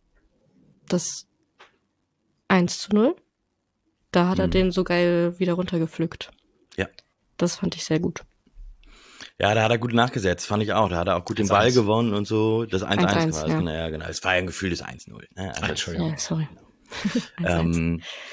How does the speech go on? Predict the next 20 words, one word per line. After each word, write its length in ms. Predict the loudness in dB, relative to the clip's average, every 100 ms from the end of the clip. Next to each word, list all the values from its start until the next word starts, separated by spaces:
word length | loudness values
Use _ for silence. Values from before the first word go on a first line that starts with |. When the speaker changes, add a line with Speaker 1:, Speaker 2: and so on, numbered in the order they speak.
| -18 -20 0
Speaker 2:
das, 260 | 0 0 -6
das 140 | -6
fand 180 | -2 2
ich 80 | 4
auch, 100 | 4
da 100 | 4
hat 80 | 2
er 80 | 2
gut 120 | 2
nachgesetzt. 360 | 0 2 0 0
Ich 100 | 0
finde, 340 | -2 -2 -8 -12 -18
ich 120 | -8
finde, 280 | -8 -6 -10 _
also 200 | -8 -4
der 120 | -4
ist 140 | -2
halt 120 | -4 -2
so, 300 | 0 0 -2 _ _
ja, 100 | -14